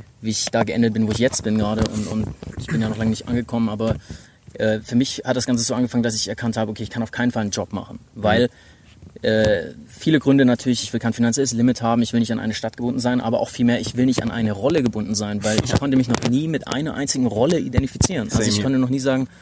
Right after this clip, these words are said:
Speaker 1: „Ja, ich bin jetzt für den Rest meines Lebens eben hier, äh, Manager in dem Bereich“ oder so. Das finde ich sofort zum Gehen, ne? Ich bin jemand, und ich glaub, eigentlich sind die meisten Menschen so,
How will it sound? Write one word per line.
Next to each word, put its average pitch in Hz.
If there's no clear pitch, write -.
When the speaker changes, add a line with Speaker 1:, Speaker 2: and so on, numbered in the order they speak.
Speaker 1:
„Ja, 151
ich 113
bin 135
jetzt 123
für 127
den 120
Rest 131
meines 135
Lebens 127
eben 123
hier, 127
äh, 117
Manager 123
in 117
dem 123
Bereich“ 120
oder 123
so. 120
Das -
finde 127
ich -
sofort -
zum 113
Gehen, 98
ne? 104
Ich 156
bin 139
jemand, 139
und 123
ich 113
glaub, 120
eigentlich 147
sind 127
die 117
meisten 135
Menschen 135
so, 135